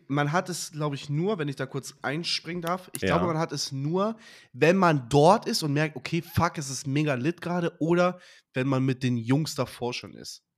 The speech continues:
Speaker 1: Sonst denkt man auch so, „Oh, Digga, nee, jetzt,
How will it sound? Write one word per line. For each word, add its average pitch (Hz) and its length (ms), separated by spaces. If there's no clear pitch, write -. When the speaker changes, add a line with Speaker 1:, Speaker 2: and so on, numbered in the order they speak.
Speaker 1:
Sonst 143 260
denkt 151 120
man 143 120
auch 127 180
so, - 220
„Oh, 127 300
Digga, 123 280
nee, 127 340
jetzt, 127 240